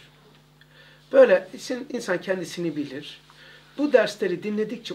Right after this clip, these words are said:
uyanık oluyor, feraseti artıyor. Bana bugün bir tanesi sordu ki, "Abi, abi bu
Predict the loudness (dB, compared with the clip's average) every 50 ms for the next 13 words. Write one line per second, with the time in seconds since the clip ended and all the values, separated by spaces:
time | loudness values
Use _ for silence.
0 | -6 -6 -4 -2 0 0 0 -2 -4 -6 -12 -16 -16 -14 -14 -16 -16 -14 -4 -4
1 | -4 -4 -4 -6 -8 -10 -10 -10 -10 -10 -10 -12 -14 -18 -20 -20 -20 -20 -20 -20
2 | -20 -20 -20 -14 -8 -2 -2 -2 -2 -4 -8 -8 -10 -10 -10 -10 -8 -8 -8 -6
3 | -6 -8 -8 -8 -8 -10 -10 -6 -2 -2 -2 -2 -2 -4 -2 -4 -4 -4 -8 -10